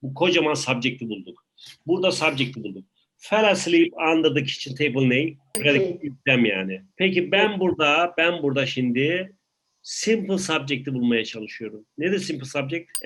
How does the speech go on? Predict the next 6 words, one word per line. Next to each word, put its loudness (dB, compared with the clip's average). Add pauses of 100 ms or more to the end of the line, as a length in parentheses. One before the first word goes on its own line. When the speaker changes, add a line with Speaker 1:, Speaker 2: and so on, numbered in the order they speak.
Speaker 1:
Amy, 2
evet, 0
Amy, -2
doğru. -2 (460)
Peki 2 (260)
burada 2